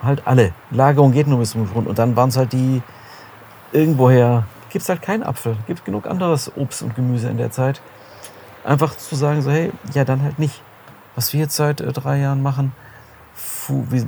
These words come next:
wenn es so, so eine Art Crowdfunding für einen Orangenbauer.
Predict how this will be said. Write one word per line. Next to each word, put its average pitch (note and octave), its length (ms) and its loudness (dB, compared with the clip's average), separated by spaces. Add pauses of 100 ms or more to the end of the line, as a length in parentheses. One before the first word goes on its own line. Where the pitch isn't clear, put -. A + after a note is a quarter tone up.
wenn B2 100 0
es A#2+ 120 -4
so, A2 360 -6
so G#2+ 100 -2
eine A#2+ 100 0
Art A#2+ 140 -2
Crowdfunding C#3+ 840 0
für C3+ 280 -2
einen C3+ 120 0
Orangenbauer. A2+ 680 0